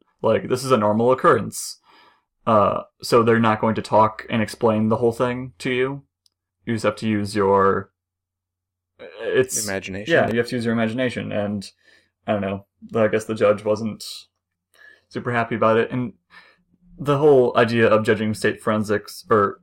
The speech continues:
Speaker 1: forensics in general, I guess, is, um, it's really hard because you want to give, from the people, from the judges I've talked to,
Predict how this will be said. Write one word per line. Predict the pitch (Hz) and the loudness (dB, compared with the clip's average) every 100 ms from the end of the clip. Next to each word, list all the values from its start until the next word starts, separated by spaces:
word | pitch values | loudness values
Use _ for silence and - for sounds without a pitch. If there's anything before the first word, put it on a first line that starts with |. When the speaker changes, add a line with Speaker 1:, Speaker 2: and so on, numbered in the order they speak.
| - | -2
Speaker 1:
forensics | - 127 110 - | 0 2 0 -4
in | |
general, | 110 117 110 104 | -2 0 0 -2
I | 107 | -2
guess, | 107 107 | -4 -4
is, | - 107 101 92 | -4 -4 -4 -6
um, | 98 98 87 92 104 - _ _ _ _ - | -4 -4 -6 -10 -14 -16 _ _ _ _ -12
it's | - | 2
really | 156 120 | 4 4
hard | 110 101 104 101 | 4 2 2 -2
because | - 107 104 104 98 - _ _ _ _ _ _ | -8 0 0 0 -4 -16 _ _ _ _ _ _
you | 120 | 0
want | 120 120 | 2 0
to | - | 0
give, | 120 113 107 101 - _ _ _ _ | 2 2 0 -10 -20 _ _ _ _
from | - 123 110 104 101 _ | 4 4 4 -2 -8 _
the | 123 | -6
people, | 127 113 110 104 - | -2 2 2 2 -2
from | 143 | 0
the | 123 | 2
judges | 110 113 101 | 2 0 0
I've | 104 | 0
talked | 123 110 - | 0 -2 -2
to, | 110 107 | -2 -2